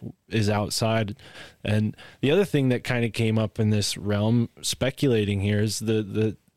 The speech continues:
graffiti that's in all of these locations. What if this is a a sort of marker for the perpetrator set up by whoever's kind of scheming this, like, "Hey,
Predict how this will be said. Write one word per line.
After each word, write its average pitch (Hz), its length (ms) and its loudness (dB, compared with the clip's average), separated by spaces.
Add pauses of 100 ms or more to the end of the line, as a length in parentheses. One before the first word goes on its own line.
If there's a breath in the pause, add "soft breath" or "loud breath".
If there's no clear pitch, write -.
(120)
graffiti 117 680 0
that's 104 240 -2
in 120 120 2
all 113 260 2
of 98 160 -2
these 104 260 0
locations. 101 680 -2 (480 loud breath)
What 139 120 4
if 156 120 0
this 147 240 2
is 127 180 2
a 120 440 2 (440 loud breath)
a 117 60 0
sort 123 280 2
of 107 160 0
marker 117 540 2
for 139 580 2
the 110 340 0
perpetrator 113 840 -2
set 127 320 0
up 127 260 0
by 120 260 0
whoever's 120 560 2
kind 120 260 0
of 101 100 -2
scheming 135 520 2
this, 101 360 0
like, 98 200 -2
"Hey, 127 360 0